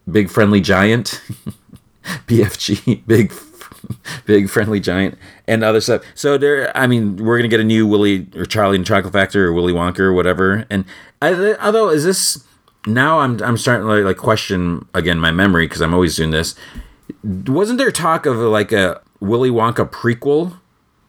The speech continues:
And 'cause I was like, "D-, who, who asked for this? Who wants this?"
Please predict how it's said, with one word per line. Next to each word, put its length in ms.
And 180
'cause 120
I 120
was 160
like, 300
"D-, 260
who, 380
who 200
asked 200
for 100
this? 480
Who 140
wants 260
this?" 240